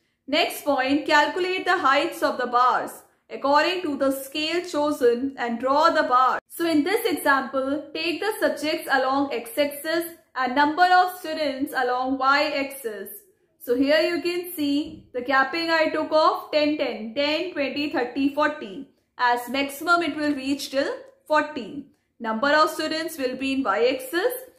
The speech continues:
and subjects will be in x-axis. So French is thirty. So thirty is marked here.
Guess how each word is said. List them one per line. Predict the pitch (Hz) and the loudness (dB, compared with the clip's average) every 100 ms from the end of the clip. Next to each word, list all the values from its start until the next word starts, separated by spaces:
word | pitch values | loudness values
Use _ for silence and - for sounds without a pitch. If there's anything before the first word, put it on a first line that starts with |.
| - | -8
and | 247 247 | -4 -4
subjects | - 226 - 302 403 - | -4 -6 0 0 0 0
will | 240 226 | 0 0
be | 240 240 | -6 -4
in | 285 453 311 | -4 -4 -2
x-axis. | 330 - 277 - - 196 160 - - _ _ | -2 0 -4 -4 -6 -6 -6 -8 -18 _ _
So | - 311 311 | -4 -2 -2
French | - 339 392 480 277 | 0 0 2 -2 -2
is | 262 269 - | -2 -2 -2
thirty. | 320 311 320 214 196 | 0 0 -2 -8 -10
So | - | -12
thirty | 214 254 220 285 | -6 -6 -2 -2
is | 311 214 | -2 0
marked | 247 262 285 | 2 2 2
here. | 277 226 - | 0 0 -2